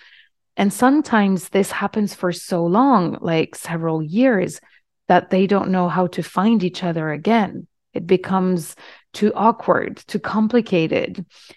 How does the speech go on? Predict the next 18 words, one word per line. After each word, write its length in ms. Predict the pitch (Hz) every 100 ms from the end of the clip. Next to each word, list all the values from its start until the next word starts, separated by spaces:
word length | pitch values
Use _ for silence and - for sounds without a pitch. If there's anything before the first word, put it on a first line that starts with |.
| _ -
It 140 | 185
feels 380 | - 214 196 170
unattainable, 1000 | - 185 175 - 233 240 160 135 - - _ _ _ -
right? 320 | 175 180 226 - _ _ _ _ _ _ _ _ _ _ _ _ -
Another 540 | 220 220 247 277 359
sort 420 | - - 233 208 190
of 160 | 185
thought 400 | - - 190 185 -
error 560 | 185 180 170 151 135 -
I 160 | 170
see 540 | 165 - - 165 147 -
is 580 | - 175 170 165 165 - _ _ _ _ _ _ -
when 220 | 202 202
the 120 | 196
partner 500 | - 214 226 240 233
with 240 | 202 190
spontaneous 800 | - - 180 175 185 185 185 165
desire 840 | 175 156 160 165 190 233 247 262